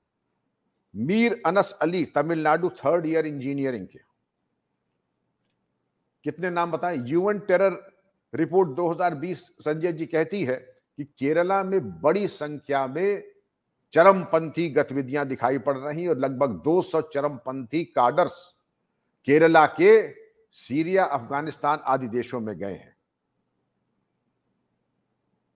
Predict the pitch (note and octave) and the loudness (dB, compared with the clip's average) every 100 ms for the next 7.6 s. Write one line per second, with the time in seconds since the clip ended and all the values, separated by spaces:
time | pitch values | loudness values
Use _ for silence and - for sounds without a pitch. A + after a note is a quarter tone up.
0 | - B2 - F3+ F#3 F#3+ F#3+ D3+ D3 F3+ | -8 -8 2 6 6 6 2 -2 2 4
1 | G3 - - A2+ C#3+ D3 E3 F#3+ F3+ A#2 | 4 2 -12 -2 0 0 0 0 0 2
2 | C#3 E3+ - - - _ _ _ _ G#2+ | 4 6 4 -4 -20 _ _ _ _ -8
3 | D3 C#3 F3 F3+ E3+ D#3 E3 E3 D3+ D3 | -6 -2 -2 0 -2 -6 -8 -8 -6 -8
4 | - E3 D3 C#3 C3 D#3+ D#3 F3+ F#3 - | -8 -10 -6 -4 -2 -4 -6 -8 -8 -14
5 | _ _ _ _ _ _ _ F2+ A#2+ A#2+ | _ _ _ _ _ _ _ -4 -4 -2
6 | D#3+ D#3 D3+ D#3+ C#3 B2+ B2 A2+ D3+ D#3+ | -4 -6 -4 -2 0 0 -4 -2 -2 -2
7 | D3 D#3+ E3+ F3+ D#3 D#3 | -4 -6 -4 -4 -4 -12